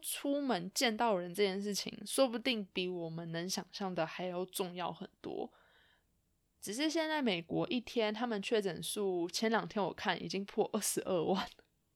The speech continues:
<laughs> 所以就算是圣诞假期，也真的是还是呼吁大家少出门，多洗手。如果你在北美的话啦，尽量不要去人多的地方。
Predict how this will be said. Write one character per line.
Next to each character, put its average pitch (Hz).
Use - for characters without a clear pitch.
<laughs> 494
所 302
以 277
就 277
算 277
是 285
圣 277
诞 254
假 247
期， 196
也 170
真 208
的 202
是 214
还 190
是 214
呼 208
吁 208
大 190
家 175
少 175
出 269
门， 208
多 226
洗 175
手。 -
如 214
果 269
你 196
在 233
北 190
美 190
的 -
话 175
啦， 226
尽 214
量 220
不 190
要 170
去 208
人 160
多 170
的 165
地 165
方。 160